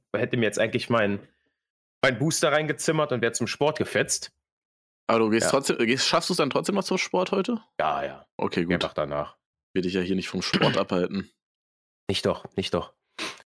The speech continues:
Speaker 1: Deshalb klinge ich jetzt noch ein bisschen so. Ich hab mir noch nicht die Nase geputzt heute. Kennst du, wenn, äh,
Speaker 2: Ja.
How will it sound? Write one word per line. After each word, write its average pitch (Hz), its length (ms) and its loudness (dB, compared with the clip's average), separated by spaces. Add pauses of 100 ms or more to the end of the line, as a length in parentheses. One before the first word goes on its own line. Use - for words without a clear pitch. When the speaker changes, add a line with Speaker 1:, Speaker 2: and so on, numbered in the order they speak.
Speaker 1:
Deshalb - 240 0
klinge 95 220 0
ich - 80 -2
jetzt 92 160 0
noch 82 80 -2
ein 87 60 -4
bisschen 87 220 -2
so. 82 60 2
Ich - 80 0
hab - 120 0
mir 107 40 4
noch 101 60 4
nicht 101 140 0
die 92 60 0
Nase 90 240 2
geputzt - 440 -2
heute. 92 180 -2
Kennst - 300 0
du, 101 100 2
wenn, 95 320 4
äh, 92 680 2
Speaker 2:
Ja. 104 220 2